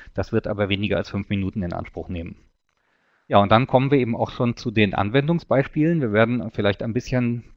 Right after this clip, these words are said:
auf die Fragen achten, äh, welche Ziele haben wir dabei und welchen Nutzen mag das haben. Äh, auch einfach, wofür kann man es eigentlich benutzen, das, was wir sehen. <clears throat> Ja, dann würden wir die Anwendungsbeispiele einmal praktisch durchspielen. Das heißt also nicht, dass ich Ihnen so wie jetzt nur etwas erzählen würde,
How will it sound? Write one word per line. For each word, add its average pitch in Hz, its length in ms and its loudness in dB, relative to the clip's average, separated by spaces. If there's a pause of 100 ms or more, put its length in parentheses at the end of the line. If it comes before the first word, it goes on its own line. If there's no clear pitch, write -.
(120)
auf 110 200 -4
die 120 120 -4
Fragen 120 320 4
achten, 120 480 -2
äh, 101 300 2 (320)
welche 120 240 0
Ziele 131 280 4
haben 123 220 0
wir 127 60 0
dabei 113 440 4
und 98 200 -6
welchen 107 240 -2
Nutzen 123 300 -4
mag 139 200 0
das 143 160 4
haben. 156 320 4 (720)
Äh, 107 240 0 (500)
auch - 260 -6
einfach, 101 340 -2
wofür 117 340 0
kann 120 180 -2
man 107 160 2
es 113 120 -4
eigentlich 104 300 -4
benutzen, 107 380 0
das, 151 180 0
was - 140 -6
wir 143 100 0
sehen. 143 300 2 (320)
<clears throat> 139 420 -4 (1400)
Ja, 98 220 8
dann 113 260 4
würden 135 240 4
wir 131 140 4
die 120 120 2
Anwendungsbeispiele 120 1080 4
einmal 113 200 2
praktisch - 400 -2
durchspielen. 135 580 -2
Das 110 120 -2
heißt 110 200 2
also 110 180 -2
nicht, 120 220 -2
dass 110 100 -4
ich 113 140 -6
Ihnen 110 160 -4
so 110 160 -8
wie 104 80 -6
jetzt 107 260 2
nur 113 160 0
etwas 98 240 -4
erzählen 131 440 0
würde, 170 260 2